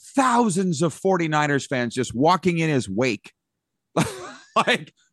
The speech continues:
I walked through the N F L experience on Saturday afternoon with my friend Dean and his wife Deb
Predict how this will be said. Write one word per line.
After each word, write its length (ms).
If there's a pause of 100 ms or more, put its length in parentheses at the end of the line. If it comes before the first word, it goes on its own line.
(140)
I 140
walked 340
through 160
the 160
N 100
F 140
L 160
experience 560
on 340
Saturday 440
afternoon 580 (460)
with 140
my 140
friend 340
Dean 440 (180)
and 100
his 120
wife 280
Deb 380